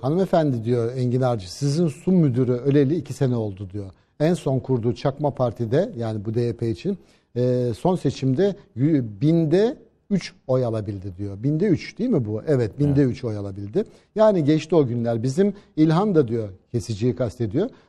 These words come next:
Speaker 1: rahmetlinin emir ve direktifleri doğrultusunda gitti, C H P'den mebus oldu. Yani, e, C H P içinde bir çeşit D Y P konsolosu oldu diyor. Onu anladık da diyor. Sizin diyor ahı ironünüzde Kılıçdaroğlu'na verdiğiniz desteği yorumlayamadık.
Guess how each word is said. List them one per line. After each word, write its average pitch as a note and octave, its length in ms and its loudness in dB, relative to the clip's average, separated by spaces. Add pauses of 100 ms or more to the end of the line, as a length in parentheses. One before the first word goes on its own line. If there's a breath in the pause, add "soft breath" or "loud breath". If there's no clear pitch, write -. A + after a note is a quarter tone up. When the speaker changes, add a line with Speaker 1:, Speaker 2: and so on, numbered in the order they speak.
(100)
Speaker 1:
rahmetlinin E3 540 2
emir D#3+ 320 2
ve C#3 120 4
direktifleri C3+ 600 0
doğrultusunda C3+ 360 0
gitti, D#3+ 360 -2
C C#3+ 180 4
H D3+ 80 6
P'den D#3 300 2
mebus C#3+ 360 -2
oldu. G#2+ 220 -2
Yani, D3 400 4 (340 loud breath)
e, C3+ 220 4
C D3 160 4
H E3+ 80 2
P F#3+ 100 4
içinde E3+ 380 2
bir G3+ 60 0
çeşit D#3+ 400 -2
D D3 60 6
Y D3 200 6
P D#3+ 180 2
konsolosu C3+ 640 0
oldu G#2 360 -2
diyor. G#2+ 180 -6
Onu C#3+ 160 2
anladık E3 400 0
da C#3+ 120 4
diyor. A2+ 220 -2 (360 soft breath)
Sizin G3 360 2
diyor E3 200 6
ahı D#3+ 260 6
ironünüzde C#3 720 2
Kılıçdaroğlu'na D3 720 2
verdiğiniz C#3 460 4
desteği D#3 380 2
yorumlayamadık. C3 680 2